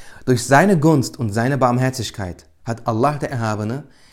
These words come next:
die Engel unter den Befehl der Seele gestellt. Bis die kleine Endzeit kommt, also bis die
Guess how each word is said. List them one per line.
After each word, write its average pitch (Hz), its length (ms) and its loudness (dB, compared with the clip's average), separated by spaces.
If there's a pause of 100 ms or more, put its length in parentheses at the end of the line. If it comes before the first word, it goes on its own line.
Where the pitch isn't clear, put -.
(240)
die 135 220 -4
Engel 180 320 4
unter 131 300 -2
den 113 220 0
Befehl 143 420 2
der 131 160 0
Seele 131 420 2
gestellt. 117 680 -2 (840)
Bis 185 260 4
die 151 180 -2
kleine 202 640 0 (120)
Endzeit 143 520 -4
kommt, 147 440 -6 (540)
also 104 280 -4
bis 104 180 -6
die 98 340 -8